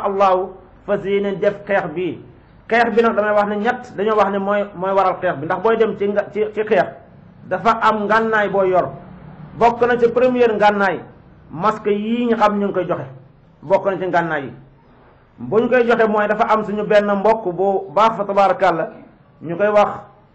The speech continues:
euh, le maire Sayar Mangane, defe naa moom moo joxe yii, jox ko waa,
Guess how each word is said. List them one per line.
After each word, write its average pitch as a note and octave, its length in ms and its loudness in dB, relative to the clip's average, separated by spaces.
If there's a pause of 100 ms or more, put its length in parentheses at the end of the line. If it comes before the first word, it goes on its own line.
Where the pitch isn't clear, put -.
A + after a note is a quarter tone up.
(140)
euh, F#3 320 4
le F#3+ 140 2
maire G3+ 340 0
Sayar F#3+ 320 2
Mangane, F#3+ 360 -2
defe F3+ 160 -4
naa G3 140 0
moom G3 200 -2
moo F#3+ 160 0
joxe F3+ 160 -2
yii, F3+ 420 -4 (640)
jox F#3 220 0
ko F#3 120 -2
waa, F#3 300 4